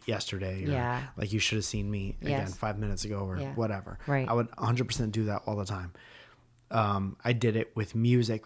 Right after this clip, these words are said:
Speaker 1: for a very, very long time. Even if you tell me now that you liked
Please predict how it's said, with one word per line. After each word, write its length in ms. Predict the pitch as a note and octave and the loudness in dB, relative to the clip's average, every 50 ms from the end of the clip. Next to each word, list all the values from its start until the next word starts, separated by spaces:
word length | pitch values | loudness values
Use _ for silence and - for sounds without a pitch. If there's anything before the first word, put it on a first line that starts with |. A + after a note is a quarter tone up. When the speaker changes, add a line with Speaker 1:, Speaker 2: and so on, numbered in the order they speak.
| - - | -10 -8
Speaker 1:
for 240 | - A2 A2 G2+ | -4 -2 -2 -2
a 40 | G2 | -2
very, 580 | F#2+ F#2 F#2 F2 A2 A2+ A2+ A2+ A#2+ A#2+ A#2 A2+ | -4 -4 -2 0 2 4 4 4 4 4 4 2
very 380 | G#2 F#2+ G#2+ G#2+ G#2+ A2+ A2 G#2+ | 2 0 0 0 0 0 0 -2
long 280 | G2+ F#2+ F#2+ G2 G2 F#2+ | -2 -4 -6 -8 -10 -10
time. 320 | - - - - - - - - _ _ _ _ _ _ _ _ _ _ _ _ _ - | -12 -14 -14 -14 -16 -18 -20 -20 _ _ _ _ _ _ _ _ _ _ _ _ _ 2
Even 480 | B2 D3+ D#3 D3 D#3 D#3+ D#3 D#3 D#3 - | 4 6 6 6 6 6 6 4 2 2
if 220 | - D3 - - B2+ | 0 -4 -2 0 0
you 120 | B2 A#2 | 0 2
tell 280 | - - - A#2+ A#2+ B2 | 0 0 0 0 2 2
me 180 | B2 A#2+ A#2 | 2 2 2
now 400 | G#2+ G#2 G#2+ G#2+ G#2+ A2 A#2 A#2 | 0 0 0 0 0 0 0 0
that 160 | A2+ A2 A2+ | 0 0 -2
you 140 | A2+ A2+ G#2+ | -2 -2 -2
liked 380 | G#2 G#2+ G#2 G2+ G#2 G2 - | -2 -2 -4 -4 -4 -6 -8